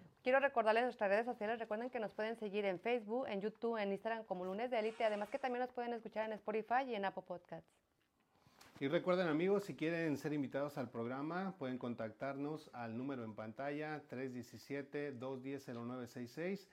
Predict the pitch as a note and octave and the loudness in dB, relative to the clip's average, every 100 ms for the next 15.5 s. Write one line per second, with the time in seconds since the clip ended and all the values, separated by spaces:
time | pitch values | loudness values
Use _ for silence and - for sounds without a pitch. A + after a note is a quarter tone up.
0 | - - _ - C#3 D#3+ D#3 C3+ B2+ D#3 | -20 -20 _ -6 -2 0 0 0 0 0
1 | D3+ C#3 D#3 F3 E3+ E3 E3+ E3 D3 D3 | 0 0 0 -2 -2 -2 -2 -2 -4 -2
2 | C3+ B2 B2 B2 C#3 C#3+ C#3 - B2 D#3 | -4 -4 -4 -2 -4 -8 -12 -6 -4 -4
3 | D3+ D3 C#3+ A#2+ A#2 A2+ D#3+ C#3+ D3 C#3+ | -4 -6 -8 -10 -8 -4 -6 -4 -6 -6
4 | - - - - _ A#2 D3+ D3+ C#3 - | -10 -20 -20 -20 _ -6 -2 0 0 -4
5 | - B2 A#2+ A2+ C3+ C#3 D#3+ A3 G#3+ G3+ | -14 -10 -8 -6 -4 0 2 4 4 2
6 | - - C#3 G#3+ G#3 F3+ F#3+ F#3 E3 - | -2 -10 -2 0 2 4 4 2 -2 0
7 | F#3 F3+ D3+ C#3+ E3 E3+ D#3+ C#3 D3 D#3+ | 0 2 2 2 0 0 -2 -2 -2 0
8 | C#3+ B2+ C#3 C#3+ C3 B2 A#2+ B2 C#3 C#3+ | 0 0 -2 -4 -4 -6 -8 -8 -4 -2
9 | D#3 E3 F#3 F#3 - - _ - B2+ C#3 | -2 0 -2 -4 -20 -20 _ -8 -4 0
10 | C#3 B2+ C3 C#3 C#3 - - A#2+ A#2+ D3 | 0 0 -2 -2 -4 -6 -10 -6 -4 -2
11 | C#3 A2+ A#2 B2+ C#3 C3+ C3 B2 G#2 - | -2 -4 -10 -8 -6 -6 -6 -8 -8 -14
12 | _ - - - _ - B2+ C#3+ G3 G#3 | _ -20 -20 -20 _ -8 -4 0 2 2
13 | G3 D3 D#3+ F#3 G3 F3 C3+ C3 C#3 C3 | 2 0 0 0 0 -2 -8 -8 -6 -4
14 | C3 C#3+ E3 F3+ F3+ D3+ B2+ B2 B2+ C#3 | -2 0 0 -2 -2 -2 -6 -6 -4 -4
15 | C#3 - D#3 G3 | -4 -4 -2 -2